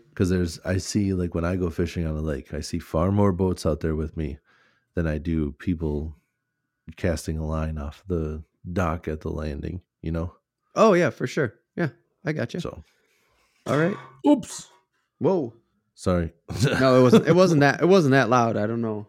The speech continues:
Speaker 1: Oh,
Speaker 2: Maybe it'll show up
Speaker 1: scared.
Speaker 2: on your side, but I, I didn't hear that much. Anyways.
Speaker 1: It,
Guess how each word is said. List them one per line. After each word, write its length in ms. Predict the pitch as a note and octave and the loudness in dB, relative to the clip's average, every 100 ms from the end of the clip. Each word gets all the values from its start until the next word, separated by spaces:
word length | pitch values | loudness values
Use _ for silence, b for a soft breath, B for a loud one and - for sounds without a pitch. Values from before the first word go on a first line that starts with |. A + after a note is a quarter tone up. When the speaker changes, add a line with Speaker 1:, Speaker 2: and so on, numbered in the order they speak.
| _ | _
Speaker 1:
Oh, 80 | - | -2
Speaker 2:
Maybe 240 | B2 B2+ | 0 2
it'll 100 | A#2 G#2+ | 0 -2
show 260 | - A2 | -2 0
up 80 | A2 | 0
Speaker 1:
scared. 60 | F2+ | 0
Speaker 2:
on 120 | G#2 | 0
your 140 | G#2 A#2 | 2 2
side, 320 | G#2+ G2+ G#2+ | 2 0 -2
but 140 | G2+ | -2
I, 200 | G2+ A2 - | 2 0 0
I 120 | G2+ | -2
didn't 200 | G#2 G2 | -2 -6
hear 240 | F#2+ G2 - | -8 -8 -8
that 140 | G2+ - | -10 -10
much. 280 | G2+ - _ - | -12 -16 _ 0
Anyways. 480 | D#3+ B2 F2+ G2 - | 4 4 2 -4 0
Speaker 1:
It, 180 | A#2 | 0